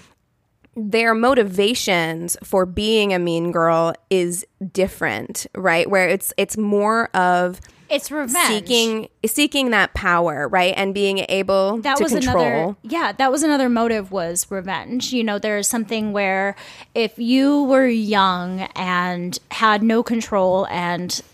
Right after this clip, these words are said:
Speaker 2: were abused and all of your power was taken, and once you're older and realize that now you can inflict pain or you can have some control in some way,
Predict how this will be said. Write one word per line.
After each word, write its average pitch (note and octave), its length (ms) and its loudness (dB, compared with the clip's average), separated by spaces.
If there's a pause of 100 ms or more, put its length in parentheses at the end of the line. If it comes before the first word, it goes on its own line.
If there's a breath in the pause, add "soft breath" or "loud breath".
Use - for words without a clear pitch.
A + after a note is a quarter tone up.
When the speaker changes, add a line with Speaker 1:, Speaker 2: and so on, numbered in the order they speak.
(100)
Speaker 2:
were G#3 460 -2
abused G3+ 560 2
and G#3+ 100 -4
all A3+ 180 2
of A#3 60 2
your A3 120 -2
power F3+ 320 0
was E3+ 180 -2
taken, F#3 500 -2
and G3+ 220 -4
once G#3 240 -2
you're G3+ 160 -4
older B3 340 4
and G3+ 120 -2
realize G3+ 560 2
that G3 180 0
now G3 180 2
you G3+ 260 2
can C#4 160 4
inflict G#3+ 460 -4
pain F#3+ 340 -6
or - 160 -4
you A#3 260 2
can G#3+ 400 -4 (300 loud breath)
have A3 240 2
some G#3 220 -4
control G3+ 500 -2
in G3 120 -4
some G3+ 260 0
way, E3+ 440 -2